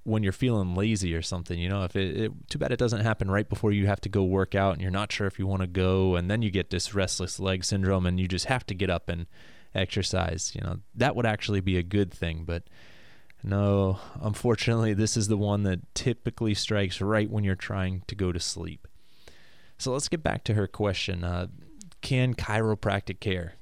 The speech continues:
Okay, was there anything that I would be able to do to help her with this restless leg syndrome?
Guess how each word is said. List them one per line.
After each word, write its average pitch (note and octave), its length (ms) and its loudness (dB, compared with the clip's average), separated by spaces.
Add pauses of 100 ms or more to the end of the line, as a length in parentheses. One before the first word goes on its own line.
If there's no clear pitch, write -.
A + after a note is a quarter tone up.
(140)
Okay, G#2 220 2
was A2 220 2
there A#2 120 6
anything C3 320 2
that F#2+ 120 0
I A#2+ 180 2
would G#2+ 180 4
be G2 120 2
able F#2+ 140 2
to F2+ 80 0
do F#2+ 200 0
to F#2+ 140 -6
help G#2 280 -2
her A2+ 220 2
with F#2 200 -2
this F#2 200 -2
restless F#2 460 -2
leg E2+ 160 -2 (160)
syndrome? F#2+ 540 -8